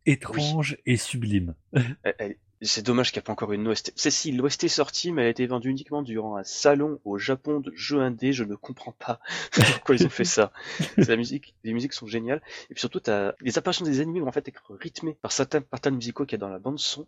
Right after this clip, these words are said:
Speaker 1: C'est vrai, oui, oui.
Speaker 2: Au point où t'as même des effets sonores, en fait, qui sont ajoutés dedans, en fait. Donc tu vois, quand les ennemis apparaissent comme ça d'un coup,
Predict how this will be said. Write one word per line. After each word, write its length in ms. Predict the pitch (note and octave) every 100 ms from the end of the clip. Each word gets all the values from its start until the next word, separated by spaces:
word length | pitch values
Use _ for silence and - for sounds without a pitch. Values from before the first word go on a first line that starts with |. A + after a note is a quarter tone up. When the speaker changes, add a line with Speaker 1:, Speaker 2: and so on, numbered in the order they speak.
| -
Speaker 1:
C'est 200 | - D#3+
vrai, 240 | B2+ G#2+ G#2
oui, 280 | B2 A2 A#2
oui. 40 | - _ _ -
Speaker 2:
Au 100 | E3
point 220 | F3 F#3
où 80 | G3
t'as 80 | C3+
même 180 | D3+ D#3
des 280 | A2+ G#2+ E3+
effets 200 | - G3
sonores, 480 | - E3 D3 F3+
en 80 | D#3+
fait, 300 | B2 D3 - -
qui 360 | - A#2 A2+
sont 260 | G#2+ - B2+
ajoutés 340 | D#3+ D3+ D3 D3
dedans, 240 | C#3+ D#3+
en 60 | A#2+
fait. 340 | F#2+ - - _ _
Donc 80 | -
tu 100 | -
vois, 260 | C#3 F#3 - _ _ _ _
quand 100 | -
les 140 | C#3+ C#3+
ennemis 160 | F3+
apparaissent 560 | E3 C#3+ C#3+ D3 - -
comme 120 | B2
ça 120 | C#3+
d'un 160 | C3 A#2+
coup, 260 | - F#3+